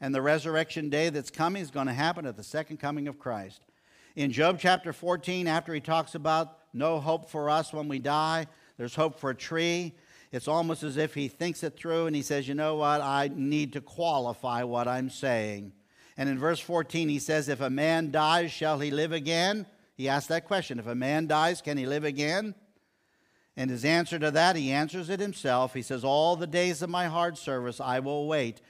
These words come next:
till my change comes." And I say that to you because we live in a day and age when people are trying to debunk as much of Scripture as they possibly can.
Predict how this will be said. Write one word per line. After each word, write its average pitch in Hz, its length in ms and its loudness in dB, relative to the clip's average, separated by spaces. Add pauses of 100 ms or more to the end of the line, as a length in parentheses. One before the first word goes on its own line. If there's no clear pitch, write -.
(200)
till 120 220 -2
my 117 420 -2
change 110 720 -6
comes." 98 680 -14 (1120)
And 151 100 -2
I 208 120 4
say 220 240 6
that 170 220 4
to 151 100 0
you 147 180 0
because 143 320 -2
we 170 140 0
live 190 160 2
in 165 80 -2
a 151 80 2
day 160 260 2
and 156 80 0
age 139 340 0
when 135 280 -2
people 151 400 -4
are 131 120 4
trying 151 340 0
to 135 80 -4
debunk 123 440 -2
as 113 140 -8
much 139 240 -4
of 117 100 -12
Scripture 139 400 -8
as 117 80 -10
they 117 120 -8
possibly 117 520 -8
can. 101 320 -12